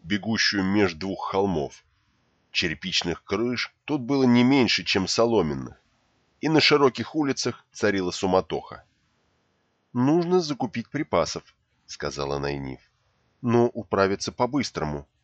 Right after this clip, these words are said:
До ночи можно ещё далеко уехать». «Найниф, мы все устали», — сказал Том. «От первого света до темноты. И так каждый день,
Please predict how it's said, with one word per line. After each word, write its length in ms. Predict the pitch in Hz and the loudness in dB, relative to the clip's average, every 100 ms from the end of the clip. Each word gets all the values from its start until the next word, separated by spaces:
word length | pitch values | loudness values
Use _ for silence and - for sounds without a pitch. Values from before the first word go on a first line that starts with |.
| _ _ | _ _
До 220 | - 170 | -6 -2
ночи 480 | 160 143 135 123 110 - | 2 2 2 -2 -4 -6
можно 360 | 104 113 101 104 | -2 -2 0 -2
ещё 320 | 98 - 101 | -2 -2 -4
далеко 480 | 87 92 - 165 101 | -4 -8 -6 -4 -4
уехать». 560 | 73 71 - - - _ _ _ _ _ _ _ _ _ _ | -6 -10 -12 -18 -20 _ _ _ _ _ _ _ _ _ _
«Найниф, 640 | 78 85 87 92 73 - _ _ _ | 0 2 2 0 -2 -10 _ _ _
мы 560 | - 82 92 87 82 71 | -4 0 2 2 0 -4
все 300 | - - 110 | -6 -2 0
устали», — 640 | 92 - - 110 71 - _ _ _ _ _ _ | 0 -2 2 2 2 -6 _ _ _ _ _ _
сказал 440 | - - 87 80 78 | -12 -4 -2 0 -2
Том. 380 | - 73 67 - _ _ _ _ _ _ | -4 -6 -6 -12 _ _ _ _ _ _
«От 220 | 80 80 | -6 -4
первого 360 | - 107 107 101 | 2 4 6 4
света 720 | - 101 107 113 101 90 76 - | 2 2 4 6 6 4 2 -6
до 200 | 71 78 | -6 -4
темноты. 720 | - 76 73 - 87 82 - _ _ _ _ _ | -2 0 -2 0 0 0 -4 _ _ _ _ _
И 100 | 90 | -8
так 280 | 78 127 - _ | 8 8 8 _
каждый 420 | 117 120 92 107 | 8 8 8 2
день, 420 | 87 110 107 76 | 4 6 6 2